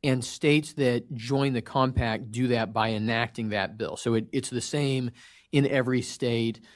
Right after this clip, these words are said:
um, with the exception, sometimes there's state-specific things that have to be put at the beginning or the end, but the,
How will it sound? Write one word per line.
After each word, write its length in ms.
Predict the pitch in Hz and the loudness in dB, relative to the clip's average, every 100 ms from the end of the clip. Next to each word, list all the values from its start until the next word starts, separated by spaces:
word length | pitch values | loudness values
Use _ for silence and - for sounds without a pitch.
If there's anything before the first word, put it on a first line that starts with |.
| _ - | _ -2
um, 260 | 113 113 | 2 2
with 300 | 165 160 156 | 2 4 4
the 100 | 160 | 4
exception, 500 | 131 - 139 123 123 | -2 2 2 2 -2
sometimes 260 | - 147 120 | 0 0 0
there's 220 | 117 98 - | -2 -6 -12
state-specific 1000 | - - 127 123 - 110 - 120 113 - | -20 -4 -4 -4 -12 -14 -10 -8 -8 -4
things 240 | 110 101 | -4 -2
that 100 | 110 | -4
have 200 | 120 110 | -4 -4
to 60 | 107 | -4
be 140 | 104 | -6
put 180 | 101 107 | -2 -2
at 80 | 104 | -2
the 60 | |
beginning 320 | 101 104 107 98 | -8 -6 -4 -4
or 60 | |
the 140 | 95 104 | -4 -6
end, 160 | 98 | -6
but 120 | 98 | -6
the, 140 | 110 | -2